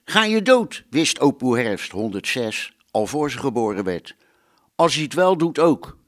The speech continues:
dient daar voor de goede orde nog aan toegevoegd. De kapsalon, zowel de grote als de kleine, komt oorspronkelijk uit Rotterdam. Het is een ultravette hap waar een hond geen brood van lust, maar een Turk wel pap.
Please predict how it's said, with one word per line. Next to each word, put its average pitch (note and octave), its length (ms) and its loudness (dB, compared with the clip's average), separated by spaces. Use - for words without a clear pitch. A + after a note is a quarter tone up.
dient B2 180 -4
daar A#2 140 0
voor A2+ 180 -2
de G#2+ 80 -6
goede A2 280 -6
orde G#2+ 240 -4
nog G#2+ 220 -2
aan G#2 120 -6
toegevoegd. F#2 680 -10
De F3+ 140 0
kapsalon, D3 680 0
zowel D3 300 0
de A#2 80 -6
grote F3+ 500 0
als C3+ 200 -6
de - 120 -10
kleine, D3 560 0
komt D3 220 0
oorspronkelijk E3 640 -4
uit C#3+ 180 -4
Rotterdam. B2 560 -4
Het A#2 160 -4
is D3+ 120 2
een D#3+ 140 0
ultravette E3 680 -2
hap C#3+ 420 -2
waar B2 200 0
een B2+ 80 0
hond D#3 260 0
geen D3+ 180 2
brood C3+ 280 2
van C3+ 160 -2
lust, B2 340 -6
maar B2+ 180 -4
een A#2 120 -6
Turk D#3+ 300 -4
wel B2 140 -4
pap. - 420 -8